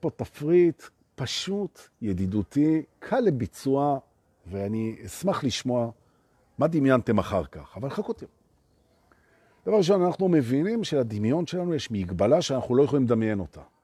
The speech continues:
נכון? לא יכולים לחשוב אותה, לא יכולים לראש, לראות אותה, לא יכולים לפגוש אותה, לא יכולים לדמיין אותה. לא פגשנו אותה אף פעם, לא קראנו עליה בשום מקום, אז זה, ה-, המגבלה היא מתחבאת.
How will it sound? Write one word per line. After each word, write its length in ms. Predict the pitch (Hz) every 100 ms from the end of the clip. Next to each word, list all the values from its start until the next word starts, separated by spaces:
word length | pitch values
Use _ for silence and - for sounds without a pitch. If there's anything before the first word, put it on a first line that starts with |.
| _ _ -
נכון? 300 | 76 123 147
לא 40 |
יכולים 180 | 110 104
לחשוב 280 | 87 147 170
אותה, 160 | 151
לא 60 | 117
יכולים 220 | 92 95
לראש, 220 | 110 165 - -
לראות 360 | 110 113 175
אותה, 180 | 185 170
לא 60 | 139
יכולים 180 | 135 107
לפגוש 320 | 113 165 180
אותה, 220 | 220 233
לא 60 | 175
יכולים 180 | 151
לדמיין 280 | 107 95 82
אותה. 180 | 78 _ _ _ _ _ _ -
לא 60 | 101
פגשנו 360 | 104 127 - 107
אותה 180 | 95
אף 100 | 82 -
פעם, 240 | 202 240 -
לא 120 | 107
קראנו 400 | 113 123 156 147
עליה 160 | 131 101
בשום 320 | 101 98 104
מקום, 360 | 104 214 254 262 _ _ _ _ _ -
אז 180 | 110 110
זה, 460 | 143 196 220 202 -
ה-, 100 | 131 - _
המגבלה 800 | - 123 107 113 123 151 233 269 -
היא 180 | 147 143
מתחבאת. 640 | 147 - 165 262 - _